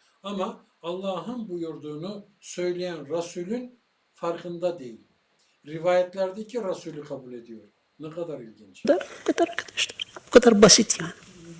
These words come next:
Speaker 2: Dinde karşınıza ne çıkarsa, tamam mı? Bu, bak, bu anlattığım çok şeyin kilididir.
Speaker 1: Hı.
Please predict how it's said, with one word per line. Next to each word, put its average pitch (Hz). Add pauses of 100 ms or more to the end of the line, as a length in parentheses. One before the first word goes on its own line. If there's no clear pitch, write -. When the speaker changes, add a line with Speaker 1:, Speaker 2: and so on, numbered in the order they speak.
(100)
Speaker 2:
Dinde 214
karşınıza 190
ne 196
çıkarsa, - (320)
tamam 87
mı? -
Bu, 165
bak, -
bu 170
anlattığım 160
çok -
şeyin 151
kilididir. 113
Speaker 1:
Hı. 180